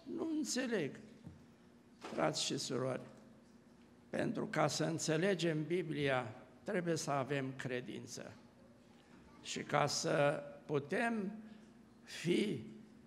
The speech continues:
mântuiți și să avem această garanție a mântuirii, trebuie să avem dragoste. Dragostea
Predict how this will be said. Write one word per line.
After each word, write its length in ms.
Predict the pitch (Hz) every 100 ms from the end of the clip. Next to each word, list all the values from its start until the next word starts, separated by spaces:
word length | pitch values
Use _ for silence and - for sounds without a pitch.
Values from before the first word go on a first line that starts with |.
| - - - - -
mântuiți 960 | - 156 185 175 180 170 175 214 214 -
și 160 | 147
să 440 | 143 - 156 147 -
avem 580 | 160 151 120 185 233 226
această 560 | 180 - 202 185 165
garanție 580 | 160 151 147 143 135 185
a 100 | 175
mântuirii, 760 | 151 147 135 139 151 170 160 131 - - - - -
trebuie 340 | 165 185 175
să 140 | 156 139
avem 360 | 139 143 151
dragoste. 760 | 139 127 131 131 139 - 113 -
Dragostea 840 | 127 147 147 160 156 170 180 180